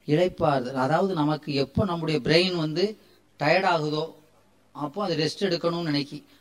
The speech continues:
அப்போ ஏற்படுகிறது தான் தூக்கம். எனவே நாம இந்த பாடத்தை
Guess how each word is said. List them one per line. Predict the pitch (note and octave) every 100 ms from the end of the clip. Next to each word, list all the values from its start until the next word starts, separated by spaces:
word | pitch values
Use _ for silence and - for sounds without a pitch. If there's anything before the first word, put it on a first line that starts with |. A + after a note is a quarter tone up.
| _
அப்போ | C#3 - D#3
ஏற்படுகிறது | D#3+ D#3 E3+ D3+ C#3+ C#3+
தான் | D#3+ G3 G#3 _ _ _
தூக்கம். | E3 D#3 - D3 - - _
எனவே | D3+ E3 F3 G3+ G#3 E3+
நாம | D3+ D3+ D#3+ D#3 C#3+ C3+ B2 A#2 A#2 - _ _ _
இந்த | C#3 C#3+ E3 D#3 D3+ C#3+ C#3 C3+ C3 B2 C3+ - _ _ _ _ _ _
பாடத்தை | D#3+ E3 F3 F#3 F#3 - F#3+